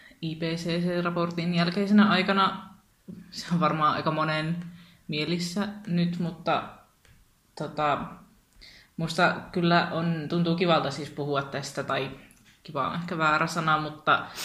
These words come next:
tärkeältä puhua tästä, koska jotenkin siitä huolimatta, että mitä, mitä me nyt ilmastonmuutoksesta tiedetään,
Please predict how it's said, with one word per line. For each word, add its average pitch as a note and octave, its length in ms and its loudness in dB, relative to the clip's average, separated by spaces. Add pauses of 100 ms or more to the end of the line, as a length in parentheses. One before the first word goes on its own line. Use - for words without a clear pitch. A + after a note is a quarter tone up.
(280)
tärkeältä F#3 500 4
puhua F#3+ 280 6
tästä, F3 380 0
koska D#3 720 4 (260)
jotenkin C#3+ 300 -4
siitä C#3+ 280 -2
huolimatta, D3 640 0
että C#3 200 -4
mitä, B2+ 340 0 (1000)
mitä D#3 240 -2
me D3 100 -4
nyt D#3+ 160 -4
ilmastonmuutoksesta D#3+ 920 -4
tiedetään, F3 760 0